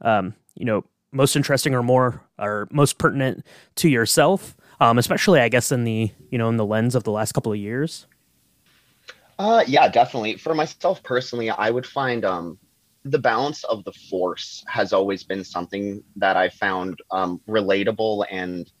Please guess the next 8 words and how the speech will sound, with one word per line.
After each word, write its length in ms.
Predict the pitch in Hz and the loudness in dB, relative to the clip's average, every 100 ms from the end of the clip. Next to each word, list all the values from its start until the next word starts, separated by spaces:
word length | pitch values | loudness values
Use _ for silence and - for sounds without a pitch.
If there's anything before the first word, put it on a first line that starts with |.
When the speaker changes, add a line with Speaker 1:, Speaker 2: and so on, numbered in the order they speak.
| _ _ 117 | _ _ -2
Speaker 2:
very 240 | 143 156 | 0 2
intriguing, 640 | 113 - 113 110 78 76 _ _ _ | 0 -4 -6 -8 -8 -16 _ _ _
because 300 | 120 135 110 | -4 0 2
it's 260 | 113 - - | 2 0 -6
the 200 | 120 131 | -2 2
idea 300 | 120 123 131 | 2 2 0
that 160 | 123 | 0
there's 380 | 110 104 95 - | -2 -4 -6 -14